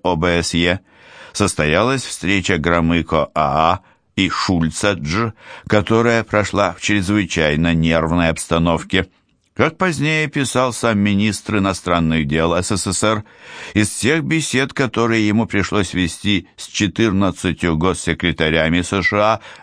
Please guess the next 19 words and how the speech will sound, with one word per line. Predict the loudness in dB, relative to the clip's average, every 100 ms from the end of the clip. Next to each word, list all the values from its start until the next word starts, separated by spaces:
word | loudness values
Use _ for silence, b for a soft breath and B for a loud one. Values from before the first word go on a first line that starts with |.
| B
это | 0 2 0
была | -2 0 0 0
самая | 0 0 0 2 2 2
острая. | 0 -2 -4 -4 0 0 0 -4 b b b b b b b
Примечание. | 0 0 0 -2 0 0 0 -2
Громыко | -2 -2 0 0 0 0 -2 -2 _
А | -4 -2 -4
А. | -4 -4 -6 _ _ _
Памятная. | 0 0 2 -2 -2 -2 0 0 -4 -4
Книга | 0 2 2
вторая. | -2 -2 -2 0 2 2 0 -2 b b b
Москва, | 0 0 0 0 2
тысяча | 2 -2 -2 -2 -2
девятьсот | 0 0 0 -2 0
восемьдесят | -2 0 0 0 0 -2 0
восьмой | -2 0 -2 0 0
год. | 0 -2 -4 _ b b b b b _
Конец | 0 2 4 2 0
примечания. | 0 2 2 2 2 2 2 0